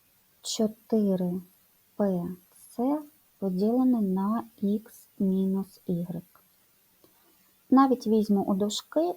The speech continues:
тому що маємо розкладений на множник знаменник, як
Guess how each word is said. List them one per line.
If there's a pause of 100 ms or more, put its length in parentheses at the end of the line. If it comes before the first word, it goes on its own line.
(140)
тому
що (100)
маємо
розкладений (380)
на
множник
знаменник,
як